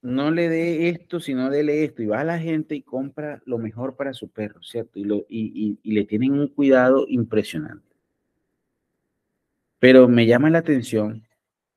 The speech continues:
que las cosas que no les darían ni siquiera a su propio perro, se la comen ustedes mismos.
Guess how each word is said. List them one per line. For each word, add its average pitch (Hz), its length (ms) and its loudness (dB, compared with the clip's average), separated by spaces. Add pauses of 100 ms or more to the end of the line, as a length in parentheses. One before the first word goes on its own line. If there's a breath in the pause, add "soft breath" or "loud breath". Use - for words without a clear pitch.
(300)
que 113 120 0
las 107 200 0
cosas 156 460 0
que 139 120 -2
no 127 200 2
les 175 160 2
darían 160 440 2
ni 165 100 2
siquiera 123 360 0
a 156 40 -2
su 131 200 -4
propio 131 520 2
perro, 131 540 0
se - 160 -8
la 90 160 -6
comen 113 320 -8
ustedes 101 400 -8
mismos. 92 320 -12